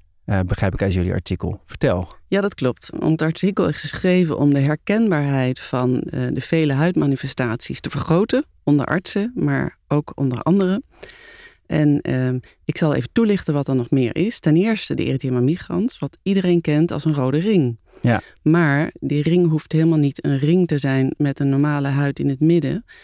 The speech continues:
Speaker 2: Maar het kan ook gewoon een roze, egale, eh, ronde macula zijn die heel kenmerkend naar buiten toe uitbreidt. Noemen
Speaker 1: Ja.
Speaker 2: we centrifugale uitbreiding.
Speaker 1: En dat is dat mig-, migrans, hè?
Speaker 2: Ja,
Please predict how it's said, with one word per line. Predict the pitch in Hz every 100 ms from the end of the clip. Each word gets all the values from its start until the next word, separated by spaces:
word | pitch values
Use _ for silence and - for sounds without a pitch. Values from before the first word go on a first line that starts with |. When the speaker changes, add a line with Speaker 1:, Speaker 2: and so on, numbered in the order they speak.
| - - -
Speaker 2:
Maar | - 147
het |
kan | - 151 139
ook | 139 -
gewoon | - 139
een | 143 139
roze, | 151 175 165 147
egale, | - 147 147 160 160 147 131 123 _ _ _ _
eh, | - 123 - _ _ _
ronde | - 139 165 139
macula | 143 175 165 127 127
zijn | - 123 151
die | 147 147 170
heel | 147 147
kenmerkend | 135 131 139 156 185 226 233
naar | 156 117
buiten | 135 156 156
toe | 175 170 -
uitbreidt. | 139 143 - - -
Noemen | 135 135
Speaker 1:
Ja. |
Speaker 2:
we | 139
centrifugale | 147 139 135 - 135 139
uitbreiding. | 135 127 113 117 113
Speaker 1:
En | 107
dat | 107
is | -
dat | 110
mig-, | 113 110 -
migrans, | 110 117 113 104 98 95
hè? |
Speaker 2:
Ja, | 127